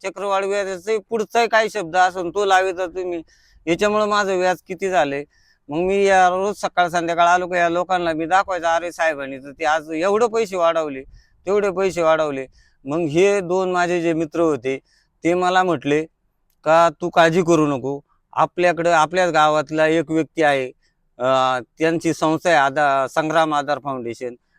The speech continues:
आपण त्यांना भेटू." मग आम्ही त्यांच्याकडे गेलो आणि मग त्यांनी आम्हाला मार्ग दाखवला थोडासा.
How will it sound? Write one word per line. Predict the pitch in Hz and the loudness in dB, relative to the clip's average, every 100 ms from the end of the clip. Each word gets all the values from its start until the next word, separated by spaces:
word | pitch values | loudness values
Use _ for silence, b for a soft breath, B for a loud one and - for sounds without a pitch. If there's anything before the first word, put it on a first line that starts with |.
| _ | _
आपण | 139 156 143 | -4 -2 -2
त्यांना | 165 165 170 | 0 2 4
भेटू." | 165 143 - 120 127 _ _ _ | 4 2 -2 -10 -12 _ _ _
मग | 143 196 | -6 0
आम्ही | 175 160 160 | 0 0 -2
त्यांच्याकडे | 147 156 143 143 135 | -2 -2 -2 -2 -2
गेलो | 135 147 156 135 110 _ _ - | 0 0 0 -2 -8 _ _ -8
आणि | 123 | -4
मग | 151 180 | -2 -2
त्यांनी | 165 160 151 | -2 -2 0
आम्हाला | 143 135 123 139 | -2 -4 -4 -4
मार्ग | 151 127 113 123 | -2 -4 -4 -2
दाखवला | 147 - 143 117 | -2 0 -6 -8
थोडासा. | 107 104 90 _ | -12 -18 -18 _